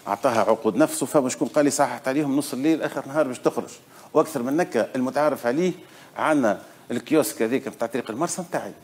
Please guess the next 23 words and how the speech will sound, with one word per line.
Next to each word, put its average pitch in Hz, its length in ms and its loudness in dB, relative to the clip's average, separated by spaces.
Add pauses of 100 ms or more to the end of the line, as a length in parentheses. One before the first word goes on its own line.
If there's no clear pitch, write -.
هذا 156 480 -2
يظهر 127 300 0
لي 165 320 2 (100)
شيء، 151 500 2
آه، 127 680 -2
متعارف 131 360 0
عليه. 104 200 0 (720)
سيدي، 143 460 6 (560)
أنا 135 140 0
ساعة 120 200 -4
عمري 127 240 -6
ما 101 100 -8
خدمت 104 200 -10
في - 80 -16
البترول. - 400 -16 (1200)
أنا 101 340 0 (580)
مشيت 98 480 -2 (840)
ستاجير، 90 440 -6 (840)
كونت 95 180 -6
في 85 100 -12
تونس 87 260 -10
مشيت 82 220 -16
ستاجير. 78 420 -8